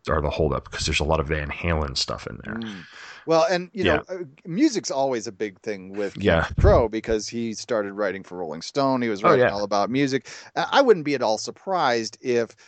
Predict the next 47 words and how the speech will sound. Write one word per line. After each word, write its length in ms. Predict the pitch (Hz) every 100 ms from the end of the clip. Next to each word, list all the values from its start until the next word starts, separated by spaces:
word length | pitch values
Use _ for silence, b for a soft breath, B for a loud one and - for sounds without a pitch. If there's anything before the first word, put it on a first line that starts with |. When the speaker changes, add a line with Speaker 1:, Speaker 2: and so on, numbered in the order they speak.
| b -
Speaker 2:
the 140 | 123
script 560 | - - - 180 - -
for 260 | - 120
this 460 | 107 113 101 - -
movie, 400 | 135 196 113 110
I've 180 | 123 107
never 320 | 113 113 113
read 300 | 107 110 107
the 160 | 104 104
actual 420 | 98 - 107 82
script, 420 | - 175 139 -
but 120 | 151
it 80 | 196
wouldn't 240 | 226 139
surprise 480 | - 104 147 127 110
me 160 | 107 107
if 320 | 127 107 104 _
there 180 | 107 113
were 380 | 120 117 113 87
actual 500 | 87 92 - 110 107
Speaker 1:
Mm-hmm. 220 | 95 95 82
Speaker 2:
notes 340 | 117 156 156
in 140 | 123 107
there 200 | 104 107
as 180 | 110 -
to 260 | 117 113 92
this 200 | 117 143
Speaker 1:
Yeah. 80 | 165
Speaker 2:
is 140 | 143
the 120 | 147
song 520 | 147 156 180 170 123
that 220 | 117 117 113 _
should 320 | - 127 110
be 180 | 143 170
here. 400 | 131 104 90 80
Speaker 1:
Well, 280 | 127 107 104
Speaker 2:
Um, 160 | 101 - B B B B B
'cause, 220 | - 123 117
yeah, 140 | 160
Speaker 1:
he 40 |
Speaker 2:
that's 200 | 143 160
very 280 | - 147 165
much 200 | 151 135
Speaker 1:
Yeah. 140 | - 135
Speaker 2:
Cameron 200 | 120 117
Crowe's 300 | 127 117 104
wheelhouse. 560 | 120 110 92 80 78